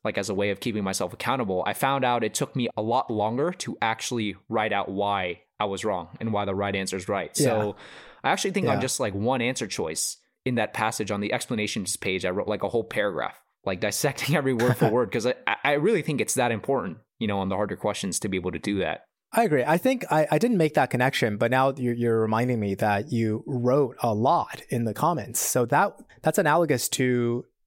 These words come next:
Speaker 2: having to
Speaker 1: Mm-hmm.
Speaker 2: teach, right? I mean, it's just, I feel like it's just a, there are better and worse ways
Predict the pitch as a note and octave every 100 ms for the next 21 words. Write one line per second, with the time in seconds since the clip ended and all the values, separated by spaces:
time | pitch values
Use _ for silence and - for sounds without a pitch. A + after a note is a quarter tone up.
0 | - A#2 A2+ B2 B2+ - C3 C3+ C3+ -
1 | G#2 F2+ - - F3 - - - - -
2 | - - C3 C3 C#3 D3 D3 - A3 -
3 | - - - D#3 B3 D#4 B3 C#3+ - -
4 | F#3+ - F3+ C#3 B2+ _ _ _ - C#3
5 | D#3 D#3 D3+ - _ _ _ - D3 F#3+
6 | B3 D3 B2+ C3+ C#3+ - - B2 A#2+ F#2+
7 | F2+